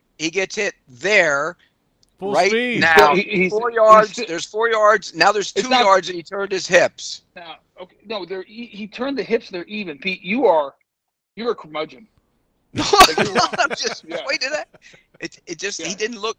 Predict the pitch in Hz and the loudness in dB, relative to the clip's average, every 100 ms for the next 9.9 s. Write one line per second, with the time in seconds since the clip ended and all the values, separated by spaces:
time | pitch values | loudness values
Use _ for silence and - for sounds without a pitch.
0 | - 185 214 214 - - 156 170 170 175 | -10 -10 -8 -10 -12 -14 -8 -6 -6 -4
1 | 175 180 - 247 165 147 180 185 156 233 | -2 -2 -2 -4 -4 -6 -4 -4 0 0
2 | 269 302 262 285 269 247 185 185 233 208 | 2 0 -2 -4 -6 -6 -6 -2 -4 -4
3 | 202 214 226 226 190 - 202 349 - - | -2 -2 0 -2 -4 -2 -2 -2 -4 -14
4 | 92 82 - 247 311 95 _ - 123 113 | -14 -16 -8 -8 -6 -10 _ -12 -10 -10
5 | _ _ 156 147 135 160 175 156 160 170 | _ _ -10 -10 -8 -8 -6 -10 -10 -6
6 | 180 226 285 277 269 - 254 247 226 233 | 0 2 2 6 4 6 0 0 -6 -6
7 | - 196 175 165 - 196 165 139 117 - | -8 -14 -16 -16 -12 -12 -10 -10 -10 -12
8 | 151 160 170 165 165 160 147 131 127 180 | -14 -12 -10 -8 -6 -6 -8 -12 -10 -10
9 | - 175 165 170 151 143 - 156 151 | -6 -8 -4 -6 -4 -4 -4 -6 -6